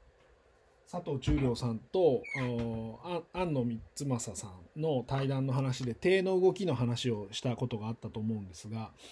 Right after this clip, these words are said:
えー、で、手描くのって難しいよねとか、で、ゴッホの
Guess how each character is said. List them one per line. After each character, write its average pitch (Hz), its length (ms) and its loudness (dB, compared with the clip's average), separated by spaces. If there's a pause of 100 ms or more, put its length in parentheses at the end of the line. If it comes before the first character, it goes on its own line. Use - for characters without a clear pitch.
(540)
え 107 1040 -4
ー、 - 20 -10
で、 117 60 -4
手 151 180 4
描 135 140 2
く 139 100 0
の 120 80 4
っ - 20 -4
て - 120 -8
難 110 340 -4
し 127 140 -2
い - 20 2
よ 104 80 -2
ね 98 160 -12
と - 80 -14
か、 - 160 -16 (100)
で、 139 360 2
ゴ 151 160 4
ッ - 20 6
ホ 135 220 0
の 110 280 -2